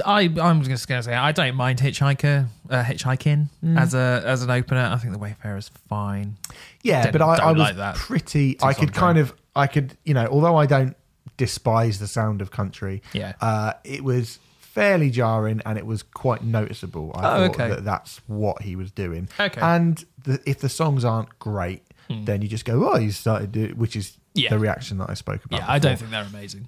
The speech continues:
Speaker 2: No.
Speaker 1: They're okay.
Speaker 2: When it gets to kind of, um, I mean, particularly, there's a little run from Sleepy Joe's Cafe, Drive Fast, Chasing Wild Horses, Sundown, Somewhere North of Nashville.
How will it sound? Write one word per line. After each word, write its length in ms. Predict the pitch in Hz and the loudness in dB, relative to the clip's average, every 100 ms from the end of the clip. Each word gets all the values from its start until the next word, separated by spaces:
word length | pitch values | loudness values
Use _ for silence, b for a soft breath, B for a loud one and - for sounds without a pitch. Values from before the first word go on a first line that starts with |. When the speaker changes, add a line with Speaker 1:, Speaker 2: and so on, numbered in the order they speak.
| - | -10
Speaker 2:
No. 100 | 110 117 | -2 -2
Speaker 1:
They're 100 | 104 | -2
okay. 260 | - 110 - _ 156 139 | -6 -12 -14 _ -4 0
Speaker 2:
When 280 | 170 262 | 2 2
it 100 | 302 | 0
gets 240 | 202 180 - | -2 -2 0
to 120 | 156 | 0
kind 280 | - 135 127 | 4 4 4
of, 320 | 113 - - _ _ _ - | 0 -4 -20 _ _ _ -6
um, 540 | 117 110 104 104 104 - | -2 -2 -2 -4 -6 -2
I 60 | 127 | 0
mean, 120 | 131 | 2
particularly, 460 | 135 - 123 - 120 | 0 -2 -2 0 2
there's 140 | 113 | 4
a 40 | 156 | 4
little 180 | 202 135 | 4 4
run 280 | 131 117 107 | 4 4 0
from 180 | 107 | -4
Sleepy 320 | 104 123 113 110 | -4 -4 -2 -2
Joe's 220 | 107 104 | -2 -2
Cafe, 600 | 107 92 107 101 98 98 b b | -4 -4 -2 0 -2 -4 b b
Drive 300 | - 107 101 | 0 0 0
Fast, 560 | - 104 101 95 - - | -2 -2 0 -2 -8 -6
Chasing 300 | 117 104 104 | -4 -4 -4
Wild 120 | 98 | -4
Horses, 560 | 104 98 - 95 - - | -4 -6 -6 -8 -10 -18
Sundown, 720 | - - 101 98 98 95 95 98 - | -10 -4 -2 -2 -2 -2 -6 -8 -10
Somewhere 320 | - 101 101 | -6 -4 -2
North 260 | 98 95 98 | -2 -4 -4
of 60 | |
Nashville. 540 | 101 92 - 92 80 | -4 -4 -6 -8 -8